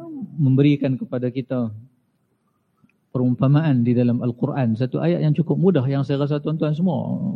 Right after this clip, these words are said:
jumpa ayat ini. Apa dia? Ehm, "Wa idza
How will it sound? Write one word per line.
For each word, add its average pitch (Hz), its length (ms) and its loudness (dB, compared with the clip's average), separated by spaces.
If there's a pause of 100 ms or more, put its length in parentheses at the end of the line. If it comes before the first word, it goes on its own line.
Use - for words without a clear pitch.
(680)
jumpa 131 540 6
ayat 107 180 -2
ini. 104 300 -4 (2500)
Apa 117 220 -12
dia? 175 160 -2 (2500)
Ehm, 117 800 2 (640)
"Wa 151 160 2
idza 143 240 4